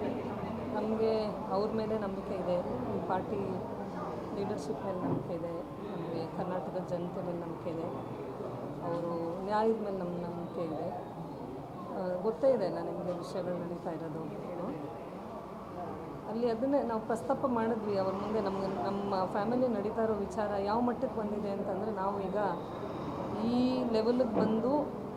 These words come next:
ಇವ್ರುಗಳ ಆಫೀಸ್‌ಗಳ ಬಾಗಿಲನ್ನ ತಟ್ಟೋ ಮಟ್ಟಕ್ಕೆ ಬಂದ್ಬಿಟ್ಟಿದೆ ನಮ್ಗೆ. ಆ, ಸುಮಾರು ವರ್ಷದಿಂದ ನಾವು ಅನ್ಯೋನ್ಯವಾಗೇ ಇದ್ವಿ, ಯಾವತ್ತೂ ಇದನ್ನ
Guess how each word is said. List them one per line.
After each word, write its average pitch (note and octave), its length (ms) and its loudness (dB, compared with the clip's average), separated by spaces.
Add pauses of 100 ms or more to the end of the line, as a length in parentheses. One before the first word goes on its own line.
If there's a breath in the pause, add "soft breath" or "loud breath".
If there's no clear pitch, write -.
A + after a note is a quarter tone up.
(580)
ಇವ್ರುಗಳ A#3+ 400 4
ಆಫೀಸ್‌ಗಳ G#3+ 580 0 (280)
ಬಾಗಿಲನ್ನ G3+ 380 0
ತಟ್ಟೋ G3 320 -2
ಮಟ್ಟಕ್ಕೆ F#3+ 400 -2
ಬಂದ್ಬಿಟ್ಟಿದೆ E3+ 460 -2
ನಮ್ಗೆ. E3+ 640 -4 (920)
ಆ, F#3+ 40 -4 (1200)
ಸುಮಾರು B3 560 4
ವರ್ಷದಿಂದ A#3 460 0
ನಾವು G#3+ 360 2
ಅನ್ಯೋನ್ಯವಾಗೇ G3+ 580 0
ಇದ್ವಿ, F#3 500 -2
ಯಾವತ್ತೂ F#3+ 320 0
ಇದನ್ನ F#3+ 420 0